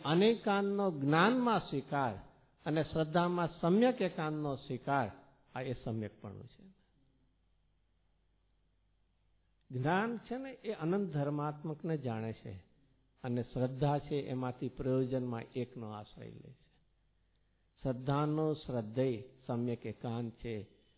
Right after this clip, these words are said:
અને જ્ઞાનનો વિષય સમ્યક અનેકાંત અનંત ધર્માત્મક છે. તો આવું બધું શું લાગે?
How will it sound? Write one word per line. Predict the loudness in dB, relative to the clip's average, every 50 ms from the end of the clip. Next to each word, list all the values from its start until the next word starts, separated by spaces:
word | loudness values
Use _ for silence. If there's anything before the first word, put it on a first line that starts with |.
| _ _ _ _ -8
અને | -6 -4 -4 -4
જ્ઞાનનો | -4 -2 -2 0 0 0 0 0 0 0 0 0 0
વિષય | 0 -2 -6 -4 -2 -2 -2 -2 -2 -6 -8 -6
સમ્યક | -4 -4 -2 -2 -4 -4 -6 -8 -8
અનેકાંત | -4 -4 -4 -4 -4 -4 -6 -4 -4 -6 -8 -8
અનંત | -6 -4 -2 -2 -2 -2 -4 -8 -8 -6
ધર્માત્મક | -6 -6 -6 -10 -12 -14 -14 -16 _ -20 -20
છે. | -20 _ _ _ _ _ _ _ _ _ _ _ _ _ _ _ _ _ _ _ _ _ _ _ _ _ _ _ _ _ _ _ _ _ _ _ _ _ -10
તો | -6
આવું | -2 -2 0 2
બધું | 2 2 0 0 -4
શું | -4 -6 -6 -4
લાગે? | -4 -4 -6 -6 -8 -12 -14